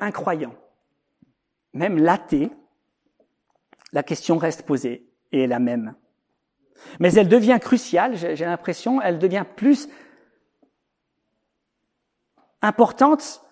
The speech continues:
pour celui qui croit en ce Dieu bon et tout-puissant. Comment expliquer ce qui nous semble être une contradiction ? Parce que ça semble être une contradiction.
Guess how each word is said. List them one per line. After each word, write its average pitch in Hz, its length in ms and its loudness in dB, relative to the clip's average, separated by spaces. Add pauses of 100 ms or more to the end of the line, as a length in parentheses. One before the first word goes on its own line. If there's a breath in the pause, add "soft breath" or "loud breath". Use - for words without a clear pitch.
(140)
pour 190 140 2
celui 233 300 4
qui 170 160 -4
croit - 640 0
en 175 80 -6
ce 170 140 -4
Dieu 151 240 -2
bon 135 180 -4
et 151 80 -4
tout-puissant. - 540 -12 (920 soft breath)
Comment 302 320 8
expliquer 247 760 4 (440 loud breath)
ce - 120 -2
qui 226 220 4
nous 214 140 6
semble 269 500 2
être 240 260 2
une 196 140 2
contradiction ? 175 680 -6 (380)
Parce 151 140 -6
que 196 100 -8
ça - 140 -8
semble 185 200 -4
être 170 180 -2
une 151 100 0
contradiction. - 600 -6